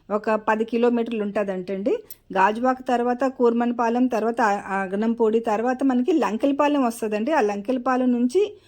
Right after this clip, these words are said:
ఒక టూ కిలోమీటర్స్‌లో ఈ గుడి అయితే ఉంటుందన్నమాట. చక్కగా ఇలాగా మంచి ఔషధ గుణాలు కలిగిన చెట్ల మధ్యలో తిరిగితే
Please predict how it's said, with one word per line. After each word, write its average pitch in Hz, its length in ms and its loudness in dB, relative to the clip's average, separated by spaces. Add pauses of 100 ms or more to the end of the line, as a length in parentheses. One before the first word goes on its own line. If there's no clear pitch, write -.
(180)
ఒక 233 120 2
టూ 269 220 2
కిలోమీటర్స్‌లో 262 960 0
ఈ 226 140 -2 (380)
గుడి 208 140 2
అయితే 226 220 0
ఉంటుందన్నమాట. 190 600 -4 (1040)
చక్కగా 220 260 -2
ఇలాగా 240 320 2
మంచి 240 340 0
ఔషధ 233 380 0
గుణాలు 269 360 2
కలిగిన 247 300 0 (140)
చెట్ల 254 240 0
మధ్యలో 254 380 2
తిరిగితే 269 720 -2